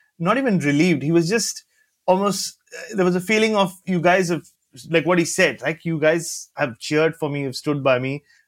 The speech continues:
It's almost like, "This is for you." Uh, it is the feeling I got. And I've seen enough of Virat Kohli making runs and celebrating, <laughs> yeah, that too on Australian soil. But that just, that was just different. And which goes back to the, the shot you described. A, it was a slower ball as well.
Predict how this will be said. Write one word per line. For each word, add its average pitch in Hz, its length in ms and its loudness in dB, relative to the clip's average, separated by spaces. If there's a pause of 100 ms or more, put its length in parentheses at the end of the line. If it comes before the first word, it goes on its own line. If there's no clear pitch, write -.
(240)
It's 151 100 -4
almost 175 240 0
like, 147 160 0
"This 139 220 -4
is 151 120 -6
for 139 200 -2
you." 120 420 0 (440)
Uh, 120 400 2
it 151 120 0
is 143 140 0
the 147 80 0
feeling 156 360 2
I 131 140 0
got. 110 340 -2
And 120 100 -6
I've 127 140 -2
seen 160 160 -2
enough 143 260 0
of 147 120 -2
Virat 127 340 2
Kohli 131 320 -2
making 120 320 -6
runs 120 300 0
and 113 120 -4
celebrating, 120 540 0
<laughs> 143 60 2
yeah, 147 140 2 (280)
that 143 240 2
too 160 140 2
on 143 100 0
Australian 123 440 -2
soil. 117 200 0
But 123 120 2
that 160 180 4
just, 175 180 -4
that 160 180 2
was 170 120 -4
just 156 200 -4
different. - 360 -12 (480)
And 180 100 2
which 185 140 2
goes 202 200 2
back 190 260 0
to 180 340 -2
the, 135 340 2
the 123 160 -2
shot 135 420 -2
you 123 120 -4
described. 110 480 -6 (500)
A, 202 200 6
it 226 80 0
was 185 140 -4
a 170 60 -4
slower 185 400 0
ball 151 240 0
as 110 160 -6
well. 117 240 -4